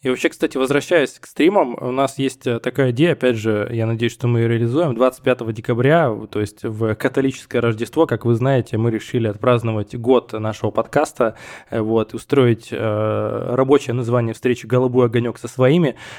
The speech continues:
э, вот, э, и решили позвать вообще всех наших друзей, попробовать постримить, вообще с-, посмотреть, что из этого получится, поэтому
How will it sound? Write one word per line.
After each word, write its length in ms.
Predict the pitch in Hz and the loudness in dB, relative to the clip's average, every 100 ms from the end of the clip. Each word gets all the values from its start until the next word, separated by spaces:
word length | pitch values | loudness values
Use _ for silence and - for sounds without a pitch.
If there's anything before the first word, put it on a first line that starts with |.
| - | -6
э, 80 | 117 | -2
вот, 280 | 113 117 - | 2 2 2
э, 220 | - - - - 226 196 - | -6 -6 -6 -8 -14 -14 -6
и 320 | 127 135 127 | 0 4 4
решили 340 | 123 - 160 | 2 0 0
позвать 360 | 139 120 123 123 | 2 2 2 0
вообще 180 | 110 127 | -2 -6
всех 200 | - 127 | -4 -4
наших 220 | 127 131 | -4 -4
друзей, 280 | 120 127 180 | -2 0 0
попробовать 400 | 139 147 131 - | 2 2 2 2
постримить, 580 | 131 - 165 190 127 | -4 0 2 2 2
вообще 300 | - 113 - | -2 -4 -2
с-, 180 | 117 110 | -2 -4
посмотреть, 420 | - 127 127 127 | -8 -6 -2 -2
что 140 | 113 127 | -2 0
из 80 | 123 | 2
этого 160 | 120 | 0
получится, 500 | 117 123 175 - - | 2 2 2 -4 -14
поэтому 640 | 127 117 117 123 120 117 | -2 -2 0 -2 0 -2